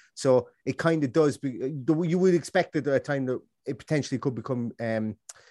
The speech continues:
uh, confused a small bit. So if you're doing it, what I'm trying to say here is, if you're trying to game plan specifically for each team throughout the course of the season, it's difficult to implement a brand new style of play. So if you're implementing small bits here and there, that's fine. Those small bits might work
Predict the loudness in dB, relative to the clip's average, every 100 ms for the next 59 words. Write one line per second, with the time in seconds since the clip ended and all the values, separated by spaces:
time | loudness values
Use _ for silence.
0 | _ _ 2 2 4 2 6 4 4 0
1 | 0 -2 -4 -6 2 2 2 _ 0 2
2 | 2 2 0 -2 -4 -2 -4 -2 -4 -2
3 | -2 -4 -6 -10 _ _ -2 2 4 4
4 | 4 2 2 2 0 -2 -4 -4 -2 -6
5 | -2 -2 -2 -2 0 0 0 -2 0 -2
6 | -2 -6 -6 -6 -6 -6 -8 -10 -4 -4
7 | -2 -8 -6 -6 -6 -8 -8 -8 -10 _
8 | -10 -2 0 0 -2 -2 -4 -8 -4 0
9 | 0 -2 -4 -4 -6 _ _ _ 0 2
10 | 4 2 -2 -2 -4 -4 -2 0 2 -2
11 | -2 -4 -2 -2 -2 -4 -4 -4 -2 -2
12 | -4 -4 -2 -4 -4 -6 -2 0 0